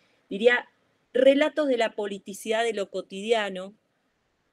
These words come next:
de formas alternativas, disruptivas, frente a estas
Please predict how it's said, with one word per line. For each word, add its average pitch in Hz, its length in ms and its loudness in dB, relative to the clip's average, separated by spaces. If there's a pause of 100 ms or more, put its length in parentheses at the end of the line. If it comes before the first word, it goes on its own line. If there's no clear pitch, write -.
(540)
de 220 140 -2
formas 269 400 0
alternativas, 208 840 -4
disruptivas, 196 1000 -6
frente 190 600 -8
a 185 140 -2
estas 185 500 -6